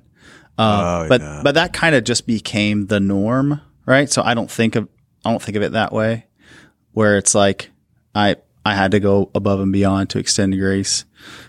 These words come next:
Speaker 1: um, because I just, I, I think I just grew accustomed to, to that being part of our relationship,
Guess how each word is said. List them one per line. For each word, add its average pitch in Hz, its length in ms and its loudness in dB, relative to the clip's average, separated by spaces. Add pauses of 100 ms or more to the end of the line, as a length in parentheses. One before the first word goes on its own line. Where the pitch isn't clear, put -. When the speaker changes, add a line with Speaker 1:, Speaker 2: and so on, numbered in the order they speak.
(120)
Speaker 1:
um, 95 540 2 (500)
because 113 240 0
I 101 100 2
just, 95 280 0 (340)
I, 104 180 -4
I - 60 -6
think 123 160 2
I 113 80 4
just 101 180 -4
grew 104 160 2
accustomed 104 540 -2
to, 98 320 -2 (420)
to 104 140 0
that 98 280 0
being 101 360 2 (420)
part 110 180 2
of 98 280 -6
our 95 320 2
relationship, 110 720 0